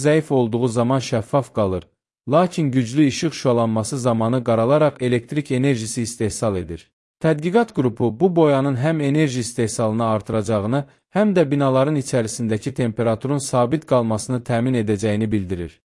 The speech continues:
Sevilla'dakı Pablo de Olavide Universitetindəki nanomateriallar və enerji konversiyası qurğuları qrupu bu layihənin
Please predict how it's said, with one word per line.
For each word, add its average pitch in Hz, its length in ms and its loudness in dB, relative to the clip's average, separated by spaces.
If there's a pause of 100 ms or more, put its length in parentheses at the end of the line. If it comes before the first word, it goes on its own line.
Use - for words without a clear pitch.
Sevilla'dakı 180 720 2
Pablo 170 440 2
de 135 40 4
Olavide 127 500 2
Universitetindəki 120 1000 0
nanomateriallar 120 1000 0
və 120 80 2 (140)
enerji 143 380 0
konversiyası 117 720 -2
qurğuları 110 520 0
qrupu 123 360 0 (520)
bu 208 120 4
layihənin 143 540 2